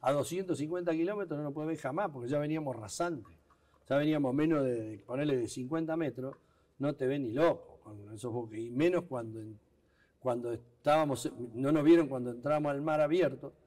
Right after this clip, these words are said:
Nosotros sabíamos que era extremadamente peligroso porque era mar abierto, no era en San Carlos, que San Carlos estaba más encajonado dentro de las bardas, dentro de las elevaciones, que te-, le aparecíamos y tenían como mucho cinco segundos, diez segundos para tirarnos. Acá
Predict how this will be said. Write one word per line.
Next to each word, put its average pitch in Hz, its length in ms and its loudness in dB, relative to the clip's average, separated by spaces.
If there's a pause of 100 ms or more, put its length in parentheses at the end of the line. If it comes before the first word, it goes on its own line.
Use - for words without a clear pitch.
(680)
Nosotros 143 260 2
sabíamos 160 360 6
que 151 100 -2
era 151 100 2
extremadamente 160 720 2
peligroso 165 520 4
porque 139 300 -2
era 135 100 0
mar 131 160 0
abierto, 127 460 4
no 151 160 4
era 165 140 6
en 127 100 0
San 127 240 -2
Carlos, 151 360 4
que 131 120 -4
San 120 220 -8
Carlos 151 340 2
estaba 135 300 2
más 139 320 -4 (260)
encajonado 131 960 0
dentro 143 340 -4
de 117 80 -4
las 107 160 0
bardas, 147 500 4
dentro 135 260 -4
de 120 80 0
las 113 100 0
elevaciones, 160 680 0 (480)
que 123 440 0
te-, 131 140 -4
le 127 120 4
aparecíamos 139 680 2
y 117 40 -2
tenían 135 320 -4
como 127 200 -6
mucho 165 440 2
cinco 160 480 -4
segundos, 127 600 2
diez 170 220 0
segundos 160 380 0
para 120 180 2
tirarnos. 135 380 0
Acá 160 340 -4